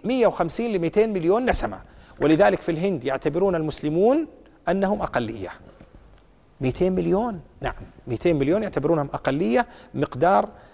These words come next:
ما هو موجود مليار في الطرف الآخر. فانظروا إلى حجم، وطبعًا،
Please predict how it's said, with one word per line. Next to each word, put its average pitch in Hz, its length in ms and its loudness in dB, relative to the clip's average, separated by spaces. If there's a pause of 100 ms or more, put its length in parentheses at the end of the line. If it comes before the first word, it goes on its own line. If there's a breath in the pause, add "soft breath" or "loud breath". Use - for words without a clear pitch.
(160 soft breath)
ما 143 160 2
هو 151 120 0
موجود 143 460 -2
مليار 143 420 2 (200 loud breath)
في - 60 -8
الطرف - 320 0
الآخر. 107 380 -10 (300 loud breath)
فانظروا 226 480 4
إلى 151 300 2
حجم، 160 340 0 (280 soft breath)
وطبعًا، 135 480 -4